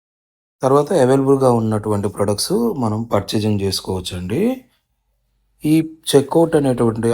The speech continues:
ఆప్షన్ ఉంటుంది. మీరు సెలెక్ట్ చేసినటువంటి ఆ, అవన్నీ అయిపోయిన తర్వాత proceed to checkout అనేటటువంటి ట్యాబ్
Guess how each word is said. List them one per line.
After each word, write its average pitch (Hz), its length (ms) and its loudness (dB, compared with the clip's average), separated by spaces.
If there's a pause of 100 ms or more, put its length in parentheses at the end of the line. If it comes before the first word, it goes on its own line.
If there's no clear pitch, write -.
ఆప్షన్ 110 360 -2
ఉంటుంది. 95 280 -2
మీరు 95 180 -2
సెలెక్ట్ 117 320 -2
చేసినటువంటి 113 600 -4 (140)
ఆ, 95 120 -6 (1500)
అవన్నీ 107 380 0
అయిపోయిన 104 360 -4
తర్వాత 101 440 -2
proceed 120 460 -2
to 131 160 -2
checkout 110 540 -2
అనేటటువంటి 98 680 -8
ట్యాబ్ 98 340 -6